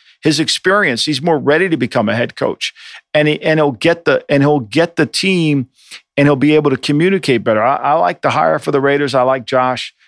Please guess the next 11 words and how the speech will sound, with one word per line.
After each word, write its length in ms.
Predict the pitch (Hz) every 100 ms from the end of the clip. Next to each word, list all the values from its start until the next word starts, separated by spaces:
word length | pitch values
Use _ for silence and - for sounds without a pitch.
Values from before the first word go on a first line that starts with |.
| -
As 180 | 123 117
you 160 | 151 151
know, 440 | 135 135 131 -
I 100 | 120
think 200 | 117 143
he'll 160 | - 139
do 200 | 127 123
a 40 |
good 180 | 110 147
job 360 | 123 135 127 123
there. 340 | 123 127 123